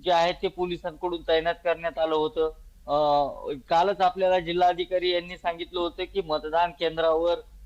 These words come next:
गोंधळ घालणाऱ्यावर कडक अशी कारवाई जी आहे ती करण्यात येईल आणि त्या अनुषंगाने आता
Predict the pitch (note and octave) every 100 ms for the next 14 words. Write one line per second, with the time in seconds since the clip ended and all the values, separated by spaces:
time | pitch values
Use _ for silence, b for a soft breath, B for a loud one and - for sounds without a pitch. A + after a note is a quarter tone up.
0 | - C#3+ D#3 D#3+ F#3+ F3 D3+ D#3 D#3+ D#3
1 | D#3 D#3+ E3 - - F3+ F#3+ G#3 F#3+ F3+
2 | - - D#3+ D#3 E3+ E3 E3 D#3+ E3 F3
3 | - D#3 D3+ E3 E3+ E3+ D#3+ D#3+ D#3 F3
4 | E3+ E3 D#3+ E3 D#3 D#3+ D#3 D#3 E3+